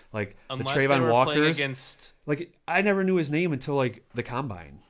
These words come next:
Speaker 2: Unless
Speaker 1: Like,
Speaker 2: they
Speaker 1: I
Speaker 2: were
Speaker 1: didn't
Speaker 2: playing
Speaker 1: remember his
Speaker 2: against
Speaker 1: name.
Speaker 2: Alabama and Jameson Williams, who burned Lewis Cine multiple times. From the highlights I saw, at
Speaker 1: <sighs>
Speaker 2: least.
Speaker 1: I mean, yeah, I guess it depends what, there are highlights of him getting burned, but it's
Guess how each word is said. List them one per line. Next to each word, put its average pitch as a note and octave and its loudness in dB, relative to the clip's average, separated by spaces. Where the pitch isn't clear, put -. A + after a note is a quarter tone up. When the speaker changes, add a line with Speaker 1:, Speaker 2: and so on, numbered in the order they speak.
Speaker 2:
Unless B2+ -10
Speaker 1:
Like, A2+ -6
Speaker 2:
they A#2+ 0
Speaker 1:
I B2 2
Speaker 2:
were D#3+ 2
Speaker 1:
didn't D3+ 0
Speaker 2:
playing D3 0
Speaker 1:
remember D3+ 0
his C#3+ -2
Speaker 2:
against C#3+ -6
Speaker 1:
name. - -8
Speaker 2:
Alabama B2 -6
and A2+ -16
Jameson G#2+ -14
Williams, G2+ -12
who G2 -16
burned G#2+ -10
Lewis G#2 -12
Cine G2+ -14
multiple G2 -14
times. F#2 -16
From G#2+ -16
the G2+ -14
highlights F#2+ -8
I F#2+ -12
saw, F#2 -16
at G#2 -10
Speaker 1:
<sighs> G#2 -12
Speaker 2:
least. - -20
Speaker 1:
I G#2+ -8
mean, G2+ -4
yeah, F#2 -8
I F#2 -10
guess F#2 -12
it G2 -16
depends F#2+ -14
what, G2 -14
there G#2 -4
are A#2 2
highlights G#2 -4
of G#2+ -8
him G2+ -6
getting G2+ -6
burned, G#2 -4
but G2+ -8
it's G2 -12